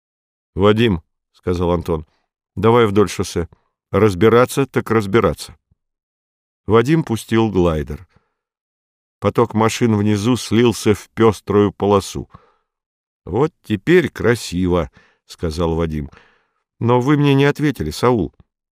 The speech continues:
Совмещаются джутовые мешки с этой техникой?» «А почему же нет? Из разрушенных городов люди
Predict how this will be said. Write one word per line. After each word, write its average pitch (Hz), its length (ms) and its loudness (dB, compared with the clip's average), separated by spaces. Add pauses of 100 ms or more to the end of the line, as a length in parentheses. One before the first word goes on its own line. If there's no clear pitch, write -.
(380)
Совмещаются 123 1160 2
джутовые 113 640 2
мешки 113 600 -2 (400)
с - 180 -6
этой 139 280 2
техникой?» 76 760 -4 (1500)
«А 113 200 -10 (340)
почему 117 420 -4
же 101 140 -2
нет? 127 320 -2 (880)
Из 107 240 0
разрушенных 107 640 0
городов 95 560 0
люди 107 360 -2